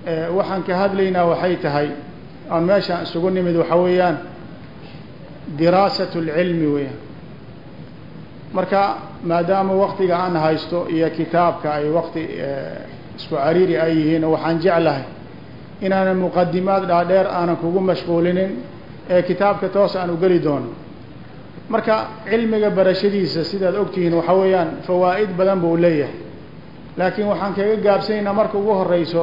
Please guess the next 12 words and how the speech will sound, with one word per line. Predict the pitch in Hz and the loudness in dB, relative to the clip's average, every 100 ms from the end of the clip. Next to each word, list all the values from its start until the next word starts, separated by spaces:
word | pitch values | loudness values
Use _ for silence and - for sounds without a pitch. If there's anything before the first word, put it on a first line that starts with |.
| 170 | -2
saddex | - 208 185 - - | -4 -4 -2 -4 -2
qayb. | 151 139 - - - - - - - - - - - - - - | -2 -2 -4 -14 -16 -18 -18 -18 -18 -18 -18 -18 -18 -16 -16 -2
Qaybta | 220 233 226 240 | 2 4 2 0
ugu | 240 | 2
horre | 226 208 | 2 2
horta | 220 214 | 0 0
waxa | 208 185 | -2 0
weeyaan | 202 202 196 185 | 0 0 -2 -2
cilmiga | 220 208 190 180 | -2 -2 -2 -2
sharafta | - 208 208 202 190 | -2 -2 -2 -4 -2
uu | 185 | 0
leeyahay | 185 202 196 175 | 0 2 2 2